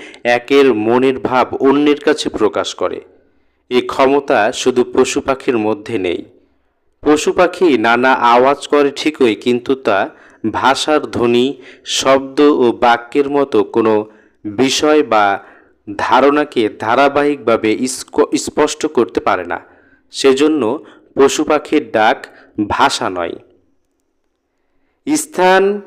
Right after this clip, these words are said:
কাল ও সমাজভেদে ভাষার রূপভেদ হয় বলে পৃথিবীর সব দেশের সব জনগোষ্ঠীর মানুষের ভাষা এক নয়। আবার একই ভাষার এক হাজার বছর আগের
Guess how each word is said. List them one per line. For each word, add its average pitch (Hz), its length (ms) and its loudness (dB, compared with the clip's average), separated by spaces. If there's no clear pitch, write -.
কাল 147 440 2
ও 127 460 6
সমাজভেদে 143 1000 0
ভাষার 139 640 0
রূপভেদ 131 580 0
হয় 113 320 2
বলে 120 240 2
পৃথিবীর 143 520 -4
সব 120 460 -4
দেশের 123 480 0
সব 123 380 -2
জনগোষ্ঠীর 131 800 0
মানুষের 113 600 0
ভাষা 110 560 -2
এক 127 260 0
নয়। 90 240 -4
আবার 110 340 2
একই 139 520 2
ভাষার 127 640 0
এক 131 420 0
হাজার 139 400 0
বছর 117 480 2
আগের 110 340 2